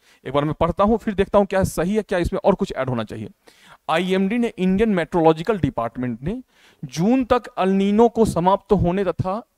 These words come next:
सितंबर तक ला नीनो के प्रभाव में बदलने का अनुमान व्यक्त किया है, जिसमें भारत में सामान्य से अधिक लगभग एक सौ छह प्रतिशत वर्षा होने की संभावना है। अब देखिए, इन्होंने सीधे सीधे यह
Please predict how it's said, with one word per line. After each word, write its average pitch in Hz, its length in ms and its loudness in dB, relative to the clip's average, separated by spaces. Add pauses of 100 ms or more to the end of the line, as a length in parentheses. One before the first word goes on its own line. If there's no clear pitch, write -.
(360)
सितंबर 214 560 2
तक 226 240 -6
ला 156 360 0
नीनो 208 400 2 (100)
के 214 100 -2
प्रभाव 175 600 2
में 117 260 -2 (640)
बदलने 175 460 0
का - 340 -4
अनुमान 175 520 0
व्यक्त 139 380 -4
किया 113 140 -8
है, 107 140 -12
जिसमें 196 340 -4
भारत 185 560 -4
में 240 220 -2 (380)
सामान्य 190 520 0
से - 180 -6
अधिक 180 300 -4
लगभग 180 280 0
एक - 80 -4
सौ 196 120 0
छह 226 300 -2 (240)
प्रतिशत 170 380 -6
वर्षा 147 280 0
होने 131 260 -4
की 254 240 -10 (360)
संभावना 127 680 -4
है। 151 240 -4 (1400)
अब 190 100 -16
देखिए, 156 240 -4 (380)
इन्होंने 208 240 2
सीधे 220 380 -2
सीधे 202 380 -2
यह 180 300 -4